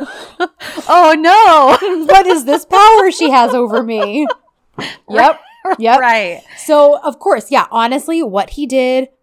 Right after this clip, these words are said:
Speaker 2: made total sense.
Speaker 1: It
Speaker 2: Um,
Speaker 1: totally tracks.
Speaker 2: which is why I really do make it a point to watch this episode, any episode, more than once, because
Speaker 1: Yes.
Speaker 2: honestly, my first watch, I was pissed.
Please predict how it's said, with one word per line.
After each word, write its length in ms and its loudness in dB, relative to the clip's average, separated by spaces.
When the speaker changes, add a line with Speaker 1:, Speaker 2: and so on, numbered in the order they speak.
Speaker 2:
made 340 -12
total 340 -10
sense. 680 -14
Speaker 1:
It 220 -8
Speaker 2:
Um, 260 -2
Speaker 1:
totally 200 -8
tracks. 640 -14
Speaker 2:
which 220 -4
is 160 -6
why 600 -2
I 380 -4
really 420 -6
do 220 -6
make 180 -8
it 60 -4
a 60 -6
point 240 -12
to 100 -10
watch 300 -8
this 120 -10
episode, 380 -8
any 280 -4
episode, 400 -12
more 260 -2
than 220 -4
once, 400 -6
because 220 -4
Speaker 1:
Yes. 260 -18
Speaker 2:
honestly, 840 -4
my 160 -8
first 380 -8
watch, 460 -4
I 220 -14
was 200 -20
pissed. 720 -8